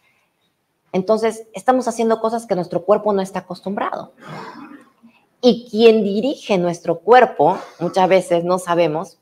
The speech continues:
pero es nuestro cerebro. Y hoy vas a conocer un poco más sobre tu cerebro. El cerebro es lo que nos ayuda. Nuestro cerebro está hecho para ahorrar energía, para protegernos. Y por eso quiere automatizar comportamientos.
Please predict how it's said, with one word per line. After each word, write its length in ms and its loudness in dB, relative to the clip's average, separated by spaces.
pero 240 4
es 140 2
nuestro 400 -2
cerebro. 760 -2
Y 120 6
hoy 180 8
vas 180 4
a 80 2
conocer 400 4
un 100 -2
poco 240 2
más 220 2
sobre 220 0
tu 100 -10
cerebro. 480 -4
El 160 2
cerebro 640 4
es 100 -2
lo 160 2
que 140 -4
nos 380 -4
ayuda. 440 -4
Nuestro 440 0
cerebro 380 6
está 320 -8
hecho 520 -8
para 200 4
ahorrar 720 4
energía, 800 -8
para 260 -8
protegernos. 1040 -2
Y 120 -4
por 260 6
eso 580 2
quiere 300 0
automatizar 880 -4
comportamientos. 920 -8